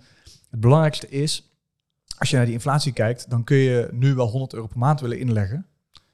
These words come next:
En dan doorrekenen als die achttien is dat je zijn studie kunt betalen. Tenminste, dat is waar wij het voor willen doen. Dan willen we het aan hem geven voor een studie.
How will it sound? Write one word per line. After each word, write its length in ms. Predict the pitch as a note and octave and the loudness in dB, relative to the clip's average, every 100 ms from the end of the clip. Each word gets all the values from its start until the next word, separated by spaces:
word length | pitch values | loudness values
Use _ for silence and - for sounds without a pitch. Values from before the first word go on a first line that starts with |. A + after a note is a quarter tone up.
| _ _ | _ _
En 100 | B2 | 0
dan 140 | A2+ | 2
doorrekenen 560 | G#2 C3 A#2+ A#2 G#2 A#2 | 4 4 4 0 -2 -6
als 120 | A2+ | -8
die 120 | A#2 | -6
achttien 280 | B2+ - B2+ | -4 -4 -4
is 120 | A2+ | -4
dat 160 | A2 G#2+ | -4 -6
je 60 | |
zijn 140 | A2 G#2+ | -6 -2
studie 240 | D3 C#3 | 0 0
kunt 160 | A#2+ A2 | -2 -8
betalen. 260 | G2+ A2+ | -10 -12
Tenminste, 280 | A#2+ C3 A#2+ | -8 -4 0
dat 120 | C3 | 0
is 60 | A2+ | 2
waar 140 | A#2+ | 2
wij 140 | A#2+ A#2 | 2 0
het 120 | A#2 | -4
voor 140 | - | -8
willen 180 | A2 A2 | -6 0
doen. 200 | B2 B2 | 2 2
Dan 120 | B2+ | 2
willen 160 | B2 A2+ | -2 -4
we 40 | G#2 | -6
het 80 | |
aan 60 | A2+ | -10
hem 100 | A2+ | -6
geven 400 | G#2+ C3+ B2 G#2 | 0 2 2 -2
voor 180 | A2 A2 | -10 -10
een 80 | G2+ | -6
studie. 420 | C3 A2+ G#2+ | -4 -2 -4